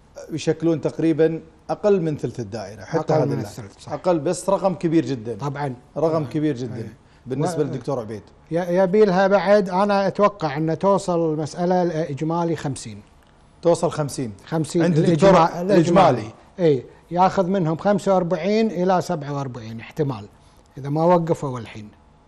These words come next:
Speaker 2: لأن
Speaker 1: لا.
Speaker 2: حسب الأرقام اللي قلت عنها قبل شوي، النسبة ثلاثين بالمية، ثلاثة بالمية.
Speaker 1: ال-، ال-، النسبة لحد الحين ثلاثين بالمية.
Speaker 2: ثلاثين بالمية تسوي أكثر من خمسين ألف.
Speaker 1: أكثر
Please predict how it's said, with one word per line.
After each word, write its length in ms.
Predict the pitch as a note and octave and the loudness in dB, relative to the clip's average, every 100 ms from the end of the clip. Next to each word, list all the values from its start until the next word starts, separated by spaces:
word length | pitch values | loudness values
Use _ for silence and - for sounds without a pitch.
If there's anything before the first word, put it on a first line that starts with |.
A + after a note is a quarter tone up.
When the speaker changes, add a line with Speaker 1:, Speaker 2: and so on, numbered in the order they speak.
| _ _ _ _ _ - | _ _ _ _ _ -10
Speaker 2:
لأن 180 | D3+ D#3 | -4 0
Speaker 1:
لا. 260 | E3 D#3+ | 2 2
Speaker 2:
حسب 360 | C#3+ F#3 G3+ F3+ | 2 0 0 0
الأرقام 500 | F#3 F3+ G#3 G3+ F3+ | -2 0 2 2 2
اللي 340 | E3 E3 D#3+ | 0 0 2
قلت 140 | F#3+ F3+ | 0 2
عنها 320 | G3 F#3+ F3 | 2 2 0
قبل 280 | F#3 G3+ F#3+ | 0 0 -2
شوي، 520 | F3+ E3 F#3+ A#3+ F#3+ | -2 2 2 0 -6
النسبة 380 | E3 G3 F3+ F#3 | -6 -8 -6 -6
ثلاثين 480 | E3+ E3 D#3+ E3+ D#3+ | -2 -4 -2 -2 0
بالمية، 340 | E3 D3+ C#3+ | -2 -2 -4
ثلاثة 380 | D3+ D#3 D3+ D#3+ | -2 -2 -2 -4
بالمية. 280 | C#3+ D#3+ E3 | -6 -6 0
Speaker 1:
ال-، 220 | F#3+ F#3+ | 0 4
ال-، 280 | G3+ F#3+ F#3 | 4 4 2
النسبة 340 | F#3+ - E3+ | 0 2 2
لحد 280 | D#3 F#3+ F3 | 4 2 2
الحين 380 | D#3 F#3+ G3 - | 2 2 0 2
ثلاثين 400 | E3 C3+ D3+ B2 | 2 4 0 -2
بالمية. 320 | A#2+ A2+ A#2+ | -4 -6 -2
Speaker 2:
ثلاثين 460 | E3 F3 E3 F3 | 0 0 0 -2
بالمية 360 | F3 F#3+ G#3+ A3 | -2 -2 -2 -2
تسوي 440 | G#3+ F#3+ F#3+ G3+ | -2 -2 0 0
أكثر 220 | G3 - G#3 | -2 -2 -2
من 160 | G3+ | -2
خمسين 460 | F#3+ F3+ - E3 C#3 | -4 -4 -2 -4 -4
ألف. 340 | A2+ - - _ _ _ _ _ - | -8 -16 -20 _ _ _ _ _ -6
Speaker 1:
أكثر 500 | D#3+ D#3+ - E3 D#3+ | -4 -2 2 2 2